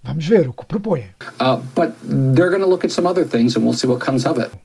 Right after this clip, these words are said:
Speaker 1: Eram palavras de Mo Elleity, que, para além de diretor do centro de estudo que mencionamos,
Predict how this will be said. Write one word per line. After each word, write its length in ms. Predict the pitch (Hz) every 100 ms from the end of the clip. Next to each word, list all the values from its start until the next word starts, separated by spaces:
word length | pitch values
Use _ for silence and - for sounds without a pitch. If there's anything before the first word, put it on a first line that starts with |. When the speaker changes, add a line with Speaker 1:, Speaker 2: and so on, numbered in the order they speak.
| _
Speaker 1:
Eram 160 | 330 330
palavras 380 | 339 220 156 135
de 100 | 147
Mo 300 | 165 202 180
Elleity, 420 | 185 147 - 120
que, 60 | -
para 200 | 180 175
além 200 | 175 151
de 100 | 139
diretor 540 | 131 208 180 196 151
do 160 | 123 135
centro 320 | - 208 -
de 80 | 120
estudo 380 | - 247 208 196
que 100 | 147
mencionamos, 680 | 127 - 190 196 180 -